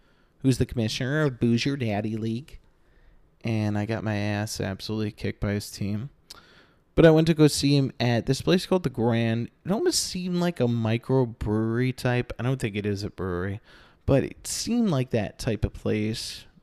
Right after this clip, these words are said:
Nice outdoor seating area. So it's a cool place. And then I, it made me think of this place that we used to go to downtown. And I heard it's gone down in the shitters. It's called Cobra. It is a bar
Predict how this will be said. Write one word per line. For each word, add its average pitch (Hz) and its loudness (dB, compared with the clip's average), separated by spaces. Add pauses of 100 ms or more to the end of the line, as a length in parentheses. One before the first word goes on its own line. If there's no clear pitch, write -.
(140)
Nice 165 -4 (100)
outdoor 123 -4
seating 110 -8
area. 104 -6 (760)
So - 0
it's 175 0
a 175 4
cool 135 0
place. 101 -4
And 147 -4
then 170 -4 (100)
I, 143 -2
it 117 -4
made 175 2
me 170 2
think 143 -2
of 120 -2
this 120 0
place 127 0
that - -4
we 110 -4
used 107 -4
to 104 -2
go 104 0
to 107 0
downtown. 101 -2 (640)
And 135 -2
I 117 2
heard 131 -2
it's 120 -4
gone 117 -4
down 110 -2
in 101 -6
the 104 -6
shitters. 101 -6 (680)
It's 135 0
called 117 -4
Cobra. 110 -4 (920)
It 135 0
is 120 2
a 110 4
bar 131 2